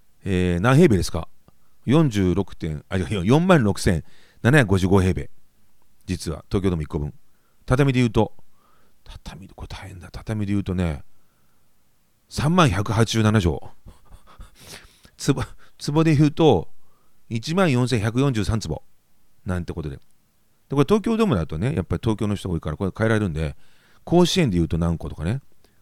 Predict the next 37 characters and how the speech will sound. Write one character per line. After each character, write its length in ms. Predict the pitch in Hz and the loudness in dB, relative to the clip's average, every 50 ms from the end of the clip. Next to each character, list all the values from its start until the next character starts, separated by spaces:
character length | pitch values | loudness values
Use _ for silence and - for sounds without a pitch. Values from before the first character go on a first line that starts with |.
| _ - - - _ _ _ _ | _ -20 -20 -20 _ _ _ _
え 640 | - 95 92 90 90 90 90 90 87 87 87 85 85 | -2 0 2 2 2 2 2 2 2 0 0 0 -2
ー、 20 | 80 | 0
京 200 | - 143 151 139 | 2 2 2 2
セ 100 | 143 143 | 2 2
ラ 80 | 143 | 2
ド 80 | 131 135 | 2 2
ー 20 | |
ム 80 | 131 104 | 2 2
だ 60 | 85 | 0
と 80 | 73 85 | 0 -2
何 100 | 87 87 | -2 -2
個 80 | 78 | -4
と 80 | - 73 | -6 -8
か 60 | 73 | -8
に 80 | 71 71 - | -10 -4 -2
変 80 | 110 | -2
え 20 | 117 | 0
ら 80 | 117 | 0
れ 60 | 110 | 0
ま 60 | 104 98 | -2 -2
す 80 | - | -4
か 80 | - 80 | -6 -8
ら。 120 | - 71 - - _ _ _ _ _ - _ - _ _ - _ - | -8 -10 -14 -20 _ _ _ _ _ -20 _ -20 _ _ -20 _ -10
ふ 160 | - 87 85 | -8 -4 -2
ざ 100 | 90 92 | -2 -2
け 100 | 82 82 | -2 -4
た。 140 | - 80 80 | -6 -4 -2
じ 60 | 98 | -2
ゃ 40 | 92 | -2
あ、 40 | |
私、 260 | 98 - 127 117 - 123 | 0 0 -2 -2 -2 -4
自 160 | 107 104 117 | -4 -2 -2
分 100 | 135 139 | 0 2
の 60 | 139 | 2
部 60 | 131 | 2
屋 100 | 147 127 | 2 2
が、 260 | 98 113 120 98 - | 2 2 0 0 -2